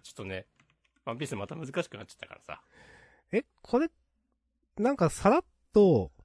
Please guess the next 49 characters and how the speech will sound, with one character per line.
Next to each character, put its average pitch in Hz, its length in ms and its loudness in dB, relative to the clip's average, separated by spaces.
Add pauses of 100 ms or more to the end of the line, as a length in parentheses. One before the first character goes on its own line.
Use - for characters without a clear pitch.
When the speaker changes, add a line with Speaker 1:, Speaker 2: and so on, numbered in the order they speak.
(160)
Speaker 1:
う 143 80 -8
ん。 101 260 -6 (380)
Speaker 2:
い 160 40 2
や、 160 80 4
も 147 340 2
う - 20 2
わ 139 120 4
か 320 220 4
ん 254 240 4
な 147 100 4
い 127 100 4
で 110 120 0
言 135 200 4
う 175 40 4
け 113 180 2
ど、 110 220 2
も 101 140 0
う 104 60 -2
ご 120 140 2
め 127 180 4
ん 107 80 0
っ - 20 -20
て - 260 -6
言 104 140 0
い 135 200 0
な 156 140 2
が 131 100 2
ら 92 120 0
言 110 200 2
う 113 40 -2
け 98 160 -4
ど、 85 300 -6 (220)
Speaker 1:
う - 80 -12
ん。 90 260 -12 (120)
Speaker 2:
え、 - 40 -4
な、 160 120 4
ロ 190 200 6
ジ 381 120 -2
ャ 349 140 2
ー - 40 2
の 131 260 2
息 - 180 -6
子 - 140 -6
的 165 240 -2
な 170 100 2
こ 196 160 -4
と 180 100 2
っ 135 60 0
て - 220 -8